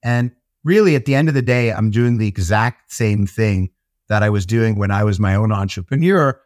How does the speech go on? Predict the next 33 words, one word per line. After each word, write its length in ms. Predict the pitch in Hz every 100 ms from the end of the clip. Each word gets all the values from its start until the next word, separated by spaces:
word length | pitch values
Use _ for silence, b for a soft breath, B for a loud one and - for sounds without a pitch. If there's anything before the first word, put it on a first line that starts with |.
| _
But 100 | 135
instead 340 | 135 - 151 156
of 100 | 139
my 100 | 123
partners 400 | - 127 127 117
and 120 | 110
I 200 | 110 110
being 380 | 98 101 101 -
bigger 220 | 110 104 110
shareholders, 600 | 170 190 165 123 117 110
we've 160 | 110
now, 320 | 120 120 117 - _ _
you 180 | 110 120
know, 240 | 120 117 - _
we're, 360 | 113 120 120 113 _ _ _ -
we're 180 | 123
minority 480 | 127 131 139 165 175
shareholders, 540 | 160 175 175 147 123 110
but 160 | 123
we're 120 | 127
dealing 380 | 123 139 160 151
in 200 | 127 120 - _ -
bigger 300 | 131 127 123
deals 440 | 110 113 117 113
and 120 | 107
more 200 | 101 107
interesting 520 | 107 104 101 - 101 101
projects 500 | 92 98 95 101 -
that 140 | 95
are 80 | 95
actually, 380 | 95 - 107 98
you 80 |
know, 220 | 98 92